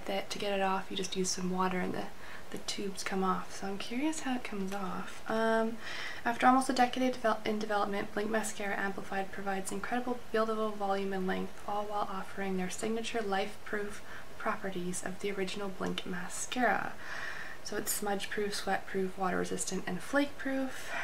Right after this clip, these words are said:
Um, it coats lashes with glossy, volumizing, and extending coat that forms tiny, water-resistant tubes around the lashes. But unlike the first formula, this one amplifies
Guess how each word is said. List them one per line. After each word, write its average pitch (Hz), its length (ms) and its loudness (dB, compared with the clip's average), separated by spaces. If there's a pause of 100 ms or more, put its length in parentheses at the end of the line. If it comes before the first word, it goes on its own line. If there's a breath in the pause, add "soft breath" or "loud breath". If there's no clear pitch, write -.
(320 loud breath)
Um, 208 760 0 (600 loud breath)
it 208 140 -2
coats - 300 2
lashes 208 360 2
with 196 140 -4
glossy, 202 440 0
volumizing, 202 720 0
and 202 160 2
extending 196 480 0
coat 240 360 2
that - 140 -4
forms 196 440 0
tiny, 277 560 0 (260 loud breath)
water-resistant 220 1000 0 (120)
tubes - 840 -2 (400 loud breath)
around 190 280 4
the 196 60 4
lashes. - 520 4
But - 120 4
unlike 226 380 4
the 214 60 -2
first 285 280 4
formula, 190 340 2
this 208 220 -2
one 202 140 -2
amplifies 196 1160 -2